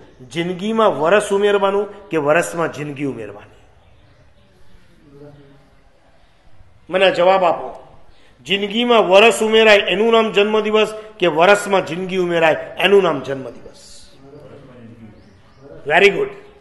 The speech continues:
જિંદગીમાં વર્ષ તો છે ને, મારી ઈચ્છા હોય કે ના હોય, સોળ એપ્રિલ આવે ને એટલે જિંદગીમાં એક વર્ષ તો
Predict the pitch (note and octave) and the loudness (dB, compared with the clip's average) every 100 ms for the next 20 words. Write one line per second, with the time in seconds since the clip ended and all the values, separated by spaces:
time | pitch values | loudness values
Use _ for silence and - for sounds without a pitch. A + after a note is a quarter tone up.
0 | _ _ - - - - - - - - | _ _ -20 -20 -20 -20 -20 -20 -20 -20
1 | C#3 C3 B3+ B3+ C4+ D#4 D#4+ B3+ B3 B3 | -10 0 2 2 2 4 6 6 6 4
2 | D4+ C4+ C4 D4 B3+ G3+ A#3+ B3+ G#3+ - | 4 4 4 2 0 2 2 2 -2 4
3 | B3+ G#3 A#3 A3+ A#3 A#3+ A3 D#3+ - - | 6 8 6 4 4 8 8 6 0 -12
4 | - - A#3 B3+ A3+ - A#3+ A#3 A3+ B3 | -10 4 10 10 8 4 4 6 8 8
5 | G#3 E3+ - - G3+ F#3 G#3 G#3 A#3 A3 | 6 2 -2 2 2 2 -4 -2 2 6
6 | G3+ G#3 G3 G3 - G3+ G#3 | 6 6 6 4 4 4 4